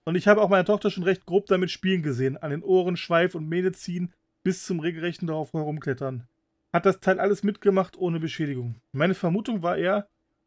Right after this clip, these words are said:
dadurch auch, dass ein spitzer Gegenstand zumindest zum Zerreißen des Stoffes benutzt wurde.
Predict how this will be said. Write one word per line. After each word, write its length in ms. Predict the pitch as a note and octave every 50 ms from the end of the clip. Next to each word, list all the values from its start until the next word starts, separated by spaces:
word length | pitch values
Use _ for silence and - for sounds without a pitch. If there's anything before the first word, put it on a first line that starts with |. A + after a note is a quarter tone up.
| _ _ _
dadurch 340 | D3+ D#3+ F#3 G3 F#3 - -
auch, 260 | - D#3 G3 G3+ -
dass 200 | - F#3+ F3 -
ein 120 | E3 D3+
spitzer 480 | - - - - A3 F#3+ - - G3 F3+
Gegenstand 480 | E3 F#3+ G3 F#3+ - - G3 F3+ E3+ -
zumindest 460 | - E3 D#3+ D#3+ F#3 F3+ E3+ - -
zum 140 | F#3 E3+ -
Zerreißen 500 | - E3+ D3+ C#3+ D#3 F3 E3+ - F3+ D#3+
des 100 | C3+ -
Stoffes 340 | - E3+ D3 - C#3 -
benutzt 320 | - - C#3 C3+ A#2+ - _ -
wurde. 220 | - E3+ -